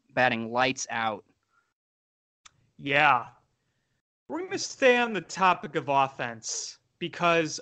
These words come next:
Speaker 2: I did a piece for Cubby's Crib today, and this is something that a lot of people have been talking about. It's adding another bat.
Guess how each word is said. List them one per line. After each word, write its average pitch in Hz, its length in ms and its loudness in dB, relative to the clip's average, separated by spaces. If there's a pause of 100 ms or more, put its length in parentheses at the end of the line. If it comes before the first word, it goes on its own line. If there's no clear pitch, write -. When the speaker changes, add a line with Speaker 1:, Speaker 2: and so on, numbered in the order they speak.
Speaker 2:
I 208 140 2
did 233 180 -2
a 226 60 -2
piece 190 320 -8
for 160 160 -8
Cubby's 147 400 -2
Crib 143 280 -4
today, 139 480 2
and 143 200 -2
this 208 160 -6
is 202 100 -4
something 160 440 0
that 143 120 4
a 135 40 2
lot 135 280 2
of 135 100 -2
people 139 380 -8
have 135 220 -4
been 131 180 -6
talking 139 460 0
about. 139 420 2 (500)
It's 156 300 -2
adding 202 380 4
another 156 540 0
bat. 117 640 -10